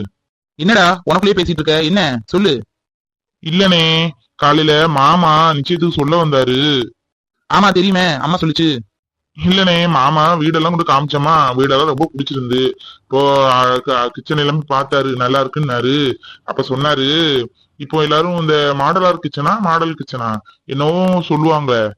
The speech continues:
Speaker 2: அந்த கிச்சனு தான் அவ மகளுக்கு பிடிக்கும். எங்க வீட்லயும் இப்பதான் கொஞ்ச நாளைக்கு முன்னாடி தான் வச்சோம், என் மகளுக்கு ஆசைக்கு வேண்டி. அதான் இங்கேயும் நீங்க அந்த மாதிரி வைங்க தம்பி, அதுக்கு எவ்வளவு துட்டு ஆகுமோ நான் தாரேன்னு சொன்னாரு. அப்ப நான் சொன்னேன்,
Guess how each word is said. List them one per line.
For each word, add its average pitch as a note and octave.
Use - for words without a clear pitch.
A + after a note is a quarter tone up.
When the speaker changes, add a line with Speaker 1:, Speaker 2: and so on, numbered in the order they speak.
Speaker 2:
அந்த B2+
கிச்சனு C3+
தான் D3
அவ C3+
மகளுக்கு C3+
பிடிக்கும். B2+
எங்க C#3
வீட்லயும் C#3
இப்பதான் C3+
கொஞ்ச C#3
நாளைக்கு C3+
முன்னாடி B2+
தான் D3+
வச்சோம், B2
என் B2
மகளுக்கு B2+
ஆசைக்கு A#2+
வேண்டி. A#2+
அதான் C#3
இங்கேயும் C3+
நீங்க C#3
அந்த B2
மாதிரி C3
வைங்க C3
தம்பி, C3
அதுக்கு C#3+
எவ்வளவு C#3
துட்டு D3
ஆகுமோ C3
நான் C#3+
தாரேன்னு B2
சொன்னாரு. A#2+
அப்ப -
நான் A#2+
சொன்னேன், B2+